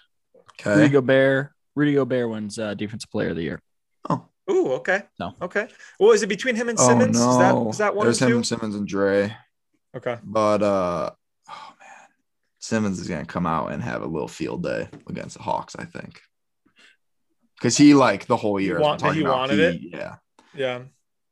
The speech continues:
Speaker 2: Um,
Speaker 1: So
Speaker 2: that is, uh, Gobert's third time winning it in his career.
Speaker 1: Yeah, no,
Speaker 2: So
Speaker 1: he
Speaker 3: Good for
Speaker 1: it's a
Speaker 3: him.
Speaker 1: fr-, it's a, uh, yeah, he's doing good. Sure.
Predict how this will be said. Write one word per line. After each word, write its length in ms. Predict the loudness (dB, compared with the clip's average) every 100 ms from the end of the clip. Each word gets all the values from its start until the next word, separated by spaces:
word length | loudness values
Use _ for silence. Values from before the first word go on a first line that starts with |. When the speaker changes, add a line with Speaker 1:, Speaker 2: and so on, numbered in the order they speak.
| _ -4
Speaker 2:
Um, 400 | 2 6 8 6
Speaker 1:
So 60 | 4
Speaker 2:
that 220 | 2 4
is, 200 | 2 2
uh, 200 | 2 2
Gobert's 440 | 2 -2 -2 -4 -6
third 200 | -8 -4
time 220 | -4 -4
winning 240 | -4 -6
it 60 | -8
in 100 | -8
his 120 | -10
career. 200 | -6 4
Speaker 1:
Yeah, 180 | 6 6
no, 180 | 4 2
Speaker 2:
So 20 |
Speaker 1:
he 280 | 2 0 -4 _ -14
Speaker 3:
Good 140 | -14
for 160 | -10 -10
Speaker 1:
it's 100 | -6
a 20 |
Speaker 3:
him. 40 | -4
Speaker 1:
fr-, 220 | -2 -2
it's 160 | 0
a, 200 | 2 4 4
uh, 240 | 4 2 -2 _ _ _ _ _ _ _
yeah, 220 | -6 -6 -8 _ _ _ _
he's 100 | -14 -6
doing 160 | -4
good. 260 | -2 -2 -6 _ _ _ _ _
Sure. 340 | -10 -6 -6